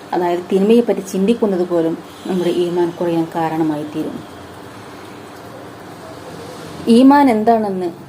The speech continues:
റസൂൽ സല്ലല്ലാഹു അലൈഹി വസല്ലമയോട് ജിബ്രീൽ ചോദിക്കുമ്പോൾ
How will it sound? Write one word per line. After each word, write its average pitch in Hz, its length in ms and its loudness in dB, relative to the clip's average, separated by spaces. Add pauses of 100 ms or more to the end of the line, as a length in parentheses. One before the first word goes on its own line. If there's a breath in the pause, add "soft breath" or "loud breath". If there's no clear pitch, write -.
(960)
റസൂൽ 196 200 2
സല്ലല്ലാഹു 196 380 4
അലൈഹി 175 180 2
വസല്ലമയോട് 165 720 -2
ജിബ്രീൽ 185 300 0
ചോദിക്കുമ്പോൾ 151 680 -2